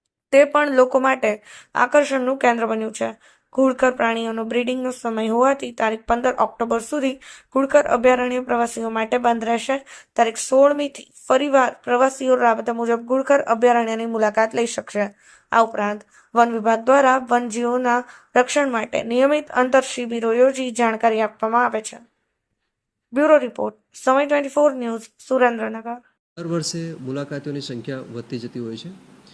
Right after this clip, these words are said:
Speaker 2: જે અનુસાર ગત વર્ષે, અ, એટલે કે વર્ષ બે હજાર ત્રેવીસ ચોવીસમાં અંદાજે પંદર હજારથી વધુ પ્રવાસીઓએ ઘુડખર અભયારણ્યની મુલાકાત લીધી છે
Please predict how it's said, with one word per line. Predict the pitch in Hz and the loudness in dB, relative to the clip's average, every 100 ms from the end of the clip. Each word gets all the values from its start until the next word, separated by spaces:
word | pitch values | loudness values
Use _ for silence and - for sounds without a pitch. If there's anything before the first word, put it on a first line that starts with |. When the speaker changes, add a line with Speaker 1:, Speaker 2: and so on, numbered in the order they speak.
| _ _ - | _ _ -14
Speaker 2:
જે | 117 156 | -8 -6
અનુસાર | 156 156 160 151 | -6 -8 -10 -10
ગત | 127 147 | -10 -10
વર્ષે, | 143 127 - 139 170 175 - | -10 -8 -8 -10 -14 -18 -16
અ, | 117 | -12
એટલે | 123 127 | -12 -12
કે | 139 | -10
વર્ષ | 131 123 127 - | -10 -10 -10 -10
બે | 127 | -10
હજાર | 127 | -10
ત્રેવીસ | 127 123 127 - | -8 -8 -8 -10
ચોવીસમાં | 117 117 131 170 175 | -12 -12 -14 -16 -16
અંદાજે | 123 123 127 131 | -12 -10 -10 -10
પંદર | 131 123 117 131 | -12 -10 -10 -8
હજારથી | 123 131 135 | -8 -10 -10
વધુ | 117 113 127 120 | -10 -10 -12 -12
પ્રવાસીઓએ | - 123 123 120 123 | -12 -10 -10 -10 -12
ઘુડખર | 147 147 120 113 127 | -12 -12 -12 -10 -10
અભયારણ્યની | 110 120 120 | -10 -10 -8
મુલાકાત | 120 113 117 113 | -10 -12 -14 -14
લીધી | 120 135 | -16 -16
છે | - | -18